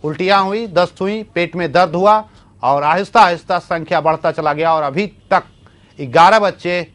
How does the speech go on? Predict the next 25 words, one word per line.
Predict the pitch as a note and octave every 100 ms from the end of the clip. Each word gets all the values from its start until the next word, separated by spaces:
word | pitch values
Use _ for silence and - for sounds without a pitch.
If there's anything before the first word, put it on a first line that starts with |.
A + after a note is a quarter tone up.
| _ _ _ _ _ _ _ _ _ A2
मौत | C3 D3+ E3+ -
के | D3+
शिकार | D3 C#3+ C3+
हो | B2
चुके | A2+ G2 F2+
हैं। | - - - - -
सरकार | F3+ F3+ A3+
के | A3
तरफ | A3+ A3 A3
से | F#3+
मुआवजे | F3+ F#3+ G3 A3+
का | G#3+
ऐलान | G3+ G#3+ G#3
भी | G#3
किया | F#3 D#3
गया | B2+ A2
है, | G2 F#2+ F#2+ F#2+
जांच | F3 F#3+
कमेटी | - G3+ G#3+ A#3
की | A3
भी | G#3+
बात | G#3 G3+ F#3+
हो | G3
रही | F3 D3+
है। | A2+ F#2+ E2 -